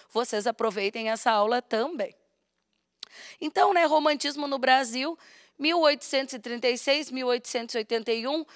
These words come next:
eu coloquei aqui século dezoito, no próximo slide século dezenove, por quê? Porque pega na Europa ali o final do século dezoito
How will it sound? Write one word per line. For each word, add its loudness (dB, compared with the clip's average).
eu 4
coloquei 2
aqui -4
século 0
dezoito, 2
no 0
próximo 4
slide 4
século 0
dezenove, 2
por -8
quê? -2
Porque -2
pega 2
na 4
Europa 4
ali 2
o -6
final -2
do -8
século -2
dezoito -4